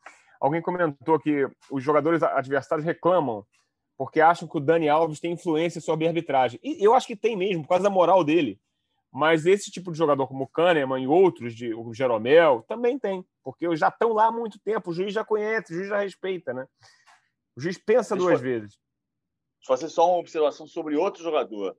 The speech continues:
Speaker 2: O Kahneman
Speaker 1: Hum.
Speaker 2: foi muito bem, o Rodrigues, o Rodrigues é um zague-, zagueiraço.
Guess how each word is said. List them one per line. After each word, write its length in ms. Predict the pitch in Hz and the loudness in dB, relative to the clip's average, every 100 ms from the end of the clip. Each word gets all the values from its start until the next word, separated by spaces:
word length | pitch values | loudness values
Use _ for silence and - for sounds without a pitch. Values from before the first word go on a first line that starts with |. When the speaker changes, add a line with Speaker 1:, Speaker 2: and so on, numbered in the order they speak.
| _ | _
Speaker 2:
O 180 | 101 104 | -16 -10
Kahneman 360 | 135 156 165 | -6 -4 -6
Speaker 1:
Hum. 20 | |
Speaker 2:
foi 140 | - 151 | -6 -6
muito 320 | 147 156 175 | -6 -10 -8
bem, 240 | 117 147 | -4 -4
o 40 | 165 | -2
Rodrigues, 460 | 131 117 147 - | -4 -4 -10 -12
o 80 | - | -16
Rodrigues 300 | 117 139 185 | -6 -6 -4
é 40 | 180 | -6
um 140 | 143 | -2
zague-, 300 | 170 170 135 | 0 0 0
zagueiraço. 560 | 269 294 117 101 - | 0 4 4 4 0